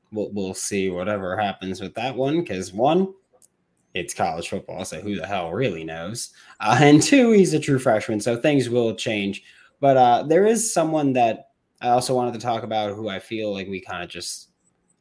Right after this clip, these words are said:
not overlook, but doesn't get talked about a ton with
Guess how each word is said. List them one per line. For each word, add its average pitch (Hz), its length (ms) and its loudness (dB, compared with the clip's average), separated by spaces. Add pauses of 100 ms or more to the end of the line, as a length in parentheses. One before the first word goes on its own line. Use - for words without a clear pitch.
(140)
not 139 280 -2
overlook, 98 720 -8 (280)
but 90 280 -12 (640)
doesn't 127 280 2
get 107 200 -2
talked 104 260 -4
about 107 180 -4
a 95 80 -8
ton 98 520 -6
with 98 460 -6